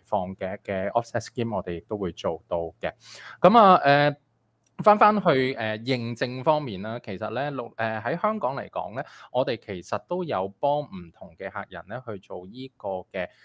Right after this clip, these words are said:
碳，而家啦，香港而家行緊呢，就係限碳足跡嘅一個檢查啦，我哋會咁講，就係用返頭先I S O 一四零六四。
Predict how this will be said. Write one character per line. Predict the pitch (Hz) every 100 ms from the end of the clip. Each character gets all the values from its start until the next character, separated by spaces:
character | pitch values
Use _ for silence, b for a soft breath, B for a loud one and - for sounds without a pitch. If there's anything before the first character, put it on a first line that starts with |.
| b _
碳， | - 120 104 104 -
而 | 98
家 | 107
啦， | 151 156
香 | 156 151
港 | 104 120
而 | 107
家 | 95
行 | 113 92 87
緊 | 90
呢， | 110
就 | 101
係 | 92 85
限 | 95 90 _
碳 | 120 104
足 | 104 -
跡 | - 123
嘅 | 104 95
一 | 104
個 | - 92 87 -
檢 | 92 104
查 | - 87
啦， | 101 139
我 | 104
哋 | 87 85
會 | 85
咁 | 87 95
講， | 76 - B B _
就 | 107
係 | 95
用 | 98
返 | 98 135
頭 | 113
先 | 85 113
I | 110
S | 110 101
O |
一 |
四 | 107 104
零 | 85
六 | 85
四。 | -